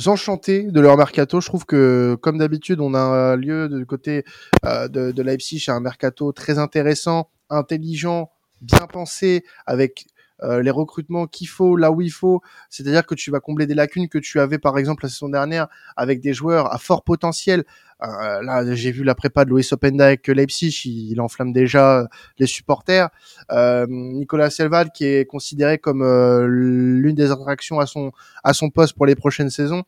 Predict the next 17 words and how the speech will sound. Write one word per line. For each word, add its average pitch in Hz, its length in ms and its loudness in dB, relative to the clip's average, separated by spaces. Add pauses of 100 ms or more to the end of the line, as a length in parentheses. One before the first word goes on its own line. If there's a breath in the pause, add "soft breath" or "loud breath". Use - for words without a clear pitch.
(160)
il 127 120 -2
a 123 60 -2
que 135 120 -6
vingt-deux 139 340 -4
ans. 175 100 -4
Benjamin 139 380 0
Sesko, 160 380 -2
c'est 139 160 -2
pareil 170 360 4
à 151 60 6
son 147 180 -6
poste. 165 300 -4 (320 loud breath)
Euh, 120 100 -2
c'est 135 140 -4
déjà 131 260 0
un 131 100 -2
international, 135 760 0